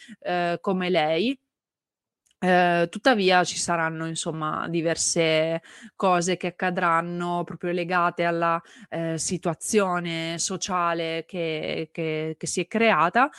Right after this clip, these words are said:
e vi invito per questa ragione quindi a leggere la recensione del direttore di Stay Nerd,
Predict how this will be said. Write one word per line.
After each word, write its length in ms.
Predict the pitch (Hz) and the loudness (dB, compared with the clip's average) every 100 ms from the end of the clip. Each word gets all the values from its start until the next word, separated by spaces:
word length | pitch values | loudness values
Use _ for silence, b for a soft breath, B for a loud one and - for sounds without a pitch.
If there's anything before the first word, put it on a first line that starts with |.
| B B B | B B B
e 320 | 220 220 220 | 4 4 4
vi 140 | 196 254 | 2 2
invito 600 | 254 214 180 208 196 196 | 2 2 0 0 -2 0
per 160 | 185 | -2
questa 260 | 175 180 196 | -4 -4 0
ragione 500 | 196 190 180 170 185 | 0 0 0 -2 -4
quindi 280 | - 175 175 | -6 -4 0
a 80 | 185 | 2
leggere 480 | 190 175 165 180 180 | 2 2 -2 -2 2
la 140 | 180 | 2
recensione 960 | 180 - 196 190 - _ - 185 180 175 | 2 0 -2 -4 -6 _ -4 -4 -4 -2
del 400 | 175 175 170 170 | 0 2 2 0
direttore 720 | 185 180 180 - 170 170 220 | 2 0 -2 -2 0 2 0
di 100 | 220 | -2
Stay 300 | - 190 190 | -4 -6 -4
Nerd, 500 | 196 180 180 175 | -4 -4 -4 -4